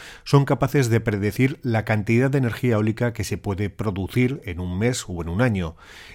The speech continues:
En muchos casos incluyen datos procedentes de los servicios de predicción meteorológica en tiempo real,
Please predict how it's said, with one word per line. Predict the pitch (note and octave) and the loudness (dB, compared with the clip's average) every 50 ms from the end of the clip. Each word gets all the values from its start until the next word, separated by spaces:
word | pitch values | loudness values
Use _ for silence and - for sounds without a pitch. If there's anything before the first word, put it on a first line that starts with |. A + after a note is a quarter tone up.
| - - | -4 0
En | B2 B2 | 2 4
muchos | B2+ C3 - C#3 A#2 | 4 6 6 4 2
casos | - C3 A#2+ A2+ C3+ C3 - B2 | 4 2 2 2 0 0 0 0
incluyen | A2+ G#2 A2 A2+ G#2 A2+ A2 G#2+ | -2 0 0 0 0 0 0 2
datos | G#2 B2 B2 - B2+ B2+ C3+ - - | 2 2 2 2 -2 -4 -4 -6 -8
procedentes | - G#2+ G2 - G#2 F#2+ G2 F#2+ - A2 F2 | -8 -8 -6 -4 -2 -4 -2 -2 -2 -2 -2
de | G2 G2 | -2 -2
los | F#2+ F#2 | -4 -4
servicios | - F#2 F2+ F#2 - G#2 G2+ F2+ | -4 -6 -6 -4 -4 -4 -4 -4
de | F#2+ G2 | -4 -4
predicción | E2 - F2+ E2+ E2+ - - F#2 F#2 | -4 -6 -6 -6 -6 -6 -6 -4 -4
meteorológica | F#2 F2 - F#2+ E2 F2 F2+ F2+ - - F2+ - G2+ | -4 -4 -6 -6 -6 -4 -6 -6 -6 -6 -6 -6 -6
en | F#2+ F2 | -6 -6
tiempo | D#2+ G2 F#2 F2 E2 F#2+ | -6 -6 -6 -6 -6 -4
real, | F#2+ G#2 A2+ C3 D#3 | -2 2 2 2 2